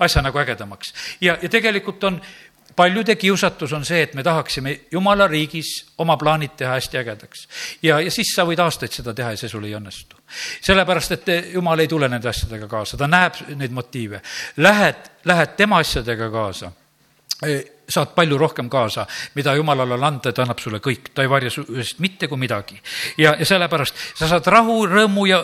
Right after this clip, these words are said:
õnnistuse kaasa. Ja nii see on, et, et, äh, ole see meeskonnamängija. Jalgpallivõistlustel peaks vist olema nii. Las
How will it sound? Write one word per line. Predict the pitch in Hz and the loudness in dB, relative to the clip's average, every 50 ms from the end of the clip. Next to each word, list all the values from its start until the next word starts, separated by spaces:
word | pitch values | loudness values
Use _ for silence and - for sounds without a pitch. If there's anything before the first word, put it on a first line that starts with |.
| - | 4
õnnistuse | 202 185 160 - - - 131 - 143 127 | 4 4 2 0 -2 -4 -4 -2 0 4
kaasa. | 170 165 135 113 - - 120 101 - - - - - - - - | 4 4 4 4 0 -2 -6 -8 -10 -10 -10 -8 -8 -8 -4 0
Ja | - 160 160 151 160 - | 4 4 4 4 4 2
nii | 196 220 208 | 2 2 2
see | 196 233 | 4 4
on, | 233 202 170 | 2 2 0
et, | 147 - - - - - - - - - | -2 -4 -6 -10 -16 -14 -14 -14 -8 -2
et, | 165 165 160 165 - - - - | 0 0 0 -2 -6 -8 -2 0
äh, | 160 147 147 147 151 165 160 - _ _ _ _ - - _ _ _ _ _ _ _ _ _ _ _ _ _ _ _ _ _ _ _ _ _ - 220 | 2 4 4 2 0 0 -4 -10 _ _ _ _ -20 -20 _ _ _ _ _ _ _ _ _ _ _ _ _ _ _ _ _ _ _ _ _ 2 4
ole | 226 220 - | 4 4 4
see | - 185 | 2 2
meeskonnamängija. | 196 185 - - - 147 117 117 110 113 113 104 98 95 - - - - - - _ _ _ _ _ _ _ _ _ _ _ _ _ _ _ _ - - | 2 2 0 -2 -4 -6 -8 -6 -6 -8 -8 -10 -12 -14 -16 -16 -16 -18 -18 -20 _ _ _ _ _ _ _ _ _ _ _ _ _ _ _ _ 0 2
Jalgpallivõistlustel | 214 202 208 196 202 196 185 185 175 170 170 - 196 208 - - 170 - - 180 165 160 156 - | 2 2 2 2 2 4 4 2 2 0 0 0 0 0 0 -2 -6 -6 -4 -4 -4 -4 -2 2
peaks | - 214 175 - - | 2 2 2 2 -2
vist | 151 - - 170 160 | -6 -4 0 0 2
olema | 147 135 131 135 | 2 2 0 -2
nii. | 135 135 117 98 - _ _ _ - | -2 -4 -4 -6 -8 _ _ _ -8
Las | 151 135 - | -8 -6 -8